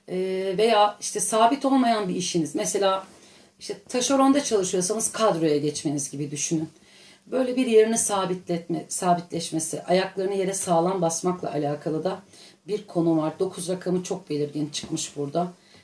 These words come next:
Onu da söyleyebilirim size. Adında veya soyadında G harfi olan kısa boylu bir insan.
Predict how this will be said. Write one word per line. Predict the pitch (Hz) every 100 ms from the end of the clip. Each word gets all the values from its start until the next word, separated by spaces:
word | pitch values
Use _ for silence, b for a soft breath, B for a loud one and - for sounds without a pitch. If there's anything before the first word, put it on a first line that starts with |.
| B -
Onu | 165 156
da |
söyleyebilirim | 165 - 151 147 160 156 143 139
size. | 143 143 135 151 -
Adında | 165 185 208 233
veya | 233 220 220
soyadında | 220 208 202 208 202
G | 170 180 185
harfi | 180 175 170 170
olan | 165 165 175 - B B B _
kısa | - - 202
boylu | 175 160 165
bir | 165 -
insan. | 165 165 - 165 165